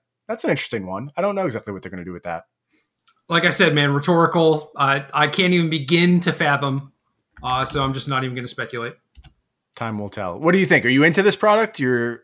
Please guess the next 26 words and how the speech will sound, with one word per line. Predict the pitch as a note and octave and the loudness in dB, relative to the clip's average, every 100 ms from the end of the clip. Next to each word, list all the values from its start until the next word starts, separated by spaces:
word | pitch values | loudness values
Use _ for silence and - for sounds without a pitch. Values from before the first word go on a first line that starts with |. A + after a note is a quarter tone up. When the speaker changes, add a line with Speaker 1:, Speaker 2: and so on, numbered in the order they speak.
| _ | _
Speaker 1:
are | B2 | 2
you | C#3 | 2
purchasing | - F#3+ F#3 D3 D3+ | 4 2 2 0 0
any | C#3+ | 0
of | C3 | 0
this | - | 0
product | C#3+ B2+ A2+ | 2 2 2
to | |
have | C3 B2 | 0 2
around | A#2+ A2+ | 0 0
your | A2 | 0
home | B2 A#2 G#2 G#2 - - - | 0 0 -2 -8 -16 -20 -4
for | C#3 | 0
when | C#3 | 4
I | C#3+ | 4
finally | - D3 C3+ | 6 4 4
get | B2+ B2 | 0 0
to | |
come | C#3+ B2 | -2 0
visit | B2+ A2+ A2 | 0 -2 -6
you | G2+ G2 | -4 -4
over | G2 G2+ | -2 -4
on | G2 | -4
the | |
East | G#2 - | -4 -4
Coast? | G#2 F#2+ - - | -6 -6 -8 -8